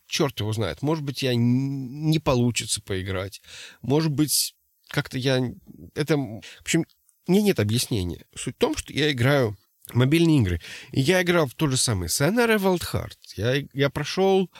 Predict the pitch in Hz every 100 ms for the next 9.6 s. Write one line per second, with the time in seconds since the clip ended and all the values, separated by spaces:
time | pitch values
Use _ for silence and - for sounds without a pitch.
0 | - - 110 120 123 123 120 117 107 113
1 | 113 117 - 190 185 165 160 160 - -
2 | 107 90 - - _ 113 - - 110 147
3 | 160 151 127 135 135 - 185 - 180 -
4 | 160 151 110 92 - - - - 139 165
5 | 156 - - 110 143 117 - - 160 285
6 | - - 190 139 - _ _ _ _ -
7 | 117 113 151 196 185 151 165 160 147 135
8 | 127 107 73 - 92 - 135 135 147 139
9 | 139 - 175 294 311 302